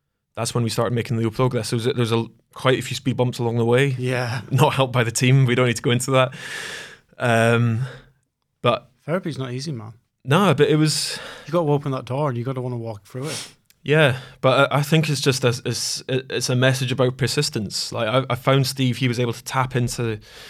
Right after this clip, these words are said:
Speaker 1: that mindset that had been trained in, because I had, had these skills. Like, I'd been to the Olympic Games, I'd competed well, I'd, I'd done things, you know, from a, from a sports psychology point of view, I was set.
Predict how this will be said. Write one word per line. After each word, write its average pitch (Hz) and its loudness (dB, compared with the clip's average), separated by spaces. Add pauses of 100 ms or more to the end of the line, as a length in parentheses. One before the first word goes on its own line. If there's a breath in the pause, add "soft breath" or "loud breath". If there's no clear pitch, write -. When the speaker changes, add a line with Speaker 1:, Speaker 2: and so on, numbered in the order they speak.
(540 loud breath)
Speaker 1:
that 120 -2
mindset 120 2 (720)
that 127 -4
had - -2
been 123 4
trained 151 6
in, 135 0
because - 0
I 139 2
had, 151 0
had 151 2
these 147 0
skills. 131 2
Like, 117 0
I'd 127 0
been 156 4
to 165 0
the 156 2
Olympic 135 2
Games, 143 2
I'd 120 -2
competed 127 -4
well, 131 4
I'd, 113 -6
I'd 117 -6
done 135 2
things, 131 -2
you 127 0
know, 113 0
from 143 2
a, 139 4
from 139 0
a 131 2
sports 170 0
psychology 143 0
point 135 -4
of 110 -6
view, 117 -2
I - 0
was 175 -2
set. - -4